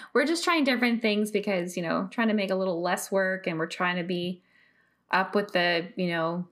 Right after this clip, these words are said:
being able to create certain things for social medias that all the crazy kids are doing these days. So anyway, we're giving this a shot this week. So hopefully everything goes well.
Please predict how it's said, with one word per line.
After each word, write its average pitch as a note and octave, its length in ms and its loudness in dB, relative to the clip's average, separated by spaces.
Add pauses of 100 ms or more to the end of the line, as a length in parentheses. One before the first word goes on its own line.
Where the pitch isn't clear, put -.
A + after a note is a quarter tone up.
(140)
being F#3+ 160 2
able F#3 120 2
to F3 100 0
create F#3 680 0
certain F#3+ 300 0
things F3+ 240 0
for F#3 80 -2
social F#3 360 0
medias F3+ 640 0
that E3+ 480 -2
all E3+ 240 2
the E3+ 100 -2
crazy F3 420 -2
kids F#3 380 -2
are F3 60 -2
doing F3 260 -2
these F3+ 260 -4
days. E3+ 480 -2
So E3 300 0 (540)
anyway, E3+ 420 -2
we're B3 80 4
giving D#4+ 260 4
this D#4 140 0
a D4+ 80 2
shot A3+ 300 2
this G3+ 200 -2
week. F3 300 -2
So G3 220 -2
hopefully G3+ 480 -2
everything F3 340 -2
goes E3 240 -2
well. E3 420 0